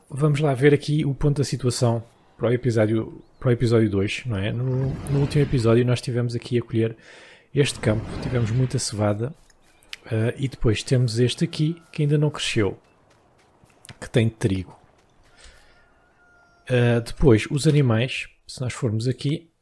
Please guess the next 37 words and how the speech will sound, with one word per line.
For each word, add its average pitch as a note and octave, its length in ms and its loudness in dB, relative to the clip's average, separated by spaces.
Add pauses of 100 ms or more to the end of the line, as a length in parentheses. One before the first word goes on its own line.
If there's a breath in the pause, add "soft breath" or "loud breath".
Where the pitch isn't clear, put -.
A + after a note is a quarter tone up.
(760 loud breath)
os D3 160 -6
porcos - 360 0
ainda D3 100 0
só D3 160 2
têm C#3+ 160 0
oito D3 240 4
litros D3 280 0
de - 60 -10
fer-, - 280 -6
fertilizante, B2+ 680 -2
mais B2 200 -2
para - 160 0
aí A#2+ 280 2
quinhentos B2 360 -2
litros A#2 320 0
que - 80 -6
nós A#2+ 160 0
temos A2+ 260 -2
no A2 120 0
depósito. G2 680 -6
Portanto, B2 260 -8
eu E3+ 200 -6
acho E3+ 160 -4
que F3 100 0
ainda D#3 100 2
não D3 140 0
vai C#3 160 0
dar A#2+ 240 0 (380 loud breath)
para B2 100 -4
fazermos A#2 400 2
aquele A#2 220 2
campo A#2+ 340 0
um A#2 260 0 (140)
que - 100 -12
nós A2+ 200 -6
tínhamos, A2+ 420 -2
ehm, G2+ 640 -6